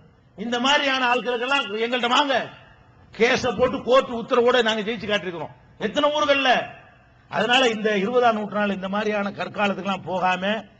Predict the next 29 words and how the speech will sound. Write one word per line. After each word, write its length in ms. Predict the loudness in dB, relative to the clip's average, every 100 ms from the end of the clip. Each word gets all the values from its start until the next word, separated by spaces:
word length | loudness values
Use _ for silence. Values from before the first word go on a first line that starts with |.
| _ _ -8
எங்களுக்கு 320 | -4 -2 -2
முத்தவள்ளிகள் 460 | 0 2 4 2 0
மேல 160 | 0
கோபம் 280 | -2 -2 -2
கிடையாது, 640 | -2 0 2 2 2 0 -4 -20 -20 -20 _
அசர்த்துமார்கள் 680 | -2 2 2 2 2 2 0
மேல 120 | -2
கே-, 280 | -2 -2 -2
கோபம் 260 | -2 -2 -2
கிடையாது. 720 | -2 2 2 2 0 -4 -10 -20 -12
இங்க 220 | -4 0
எங்களை 260 | 2 2 2
எதிர்க்கு 260 | 2 0
இன்னைக்கு 360 | -2 -6 -4 -6
கூட்டத்தை 380 | -4 -2 -2 0
கேட்க 420 | 0 0 0 0
வந்துக்கிற 280 | 0 0 0
இந்த 180 | 0
மக்கள்ல 560 | 0 4 6 6 4 2 -4 -20 _ _ _ _
தொண்ணூறு 360 | -8 -4 -4 -2
சதவீதம் 400 | -4 -4 -4 -4
பேர் 100 | -4
எங்களை 220 | 0 0
அடிச்சவங்க 380 | 0 -2 -4 -4
இருக்கிறாங்க, 300 | -6 -10 -12 -16 -12
எங்களுக்கே 320 | -6 -4 -4
தெரியும். 340 | -4 -6 -8 -14 -20 -20 -20 -12 0
கல்லறிந்தவர்கள் 720 | 4 6 4 4 4 4 0
இருக்கிறார்கள், 540 | 2 2 2 0 -4